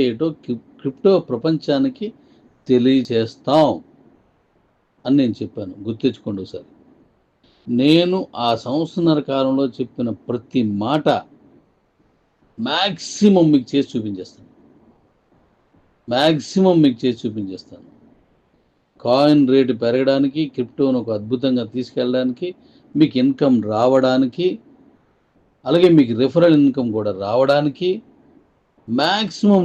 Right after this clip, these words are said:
నేను ఏదైతే మాట ఇచ్చానో ఆ మాట నిలబెట్టుకునేలాగే చేసుకెళ్తాను. ఒకవేళ మీరు మర్చిపోయినా నేను మర్చిపోను, ఎందుకంటే చెప్పింది నేనే కాబట్టి. గుర్తు తెచ్చుకొని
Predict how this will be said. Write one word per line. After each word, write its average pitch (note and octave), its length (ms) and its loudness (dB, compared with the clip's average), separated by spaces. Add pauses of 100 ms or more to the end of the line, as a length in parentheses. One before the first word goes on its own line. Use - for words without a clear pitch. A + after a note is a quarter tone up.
నేను C#3+ 240 6
ఏదైతే D3 320 2 (100)
మాట C3 120 -4 (100)
ఇచ్చానో D#3 280 -4 (120)
ఆ - 20 -4 (120)
మాట B2+ 120 -6 (160)
నిలబెట్టుకునేలాగే A#2 800 -4 (500)
చేసుకెళ్తాను. G2+ 640 -8 (1900)
ఒకవేళ E3 300 2 (180)
మీరు E3+ 240 4 (100)
మర్చిపోయినా D3 480 0 (100)
నేను A#2+ 180 -2
మర్చిపోను, G2+ 400 -12 (380)
ఎందుకంటే B2+ 420 -6
చెప్పింది C#3 460 -2
నేనే A2+ 260 -2
కాబట్టి. E2+ 360 -18 (540)
గుర్తు A#2 440 -2 (100)
తెచ్చుకొని D#3 480 0